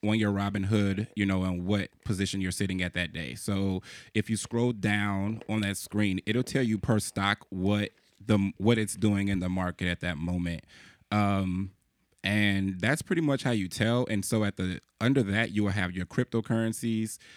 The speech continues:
Uh, so like Dogecoin looks like it's, 'cause it pretty much went down all weekend. I mean, and of course the market is closed today. Uh, so a lot of people were buying it.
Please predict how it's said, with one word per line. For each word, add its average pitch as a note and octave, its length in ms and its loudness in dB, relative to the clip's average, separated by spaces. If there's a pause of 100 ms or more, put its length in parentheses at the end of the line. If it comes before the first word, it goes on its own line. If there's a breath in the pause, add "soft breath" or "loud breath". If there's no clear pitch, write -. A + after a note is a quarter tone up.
(220 loud breath)
Uh, F#2+ 340 0
so G#2 300 -2
like F#2+ 340 -2
Dogecoin B2+ 720 0
looks A#2+ 160 -2
like A#2+ 180 -2
it's, - 280 -6
'cause G#2 200 0
it B2+ 200 0
pretty F3 220 2
much C#3 220 2
went A2+ 280 0
down A2 580 0
all G#2 240 0
weekend. G2+ 560 0
I F#2+ 40 -2
mean, G2+ 280 0
and G2+ 80 -2
of F#2+ 80 -2
course B2 220 0
the A2+ 100 -2
market A2 320 0
is G#2+ 80 -6
closed G#2 320 -2
today. F#2 460 -2 (400 loud breath)
Uh, F#2+ 220 2
so G#2 160 -2
a G2 200 2
lot F#2+ 160 -2
of G#2 80 -4
people A2+ 220 0
were G#2 140 0
buying G2 440 -2
it. G2+ 320 -2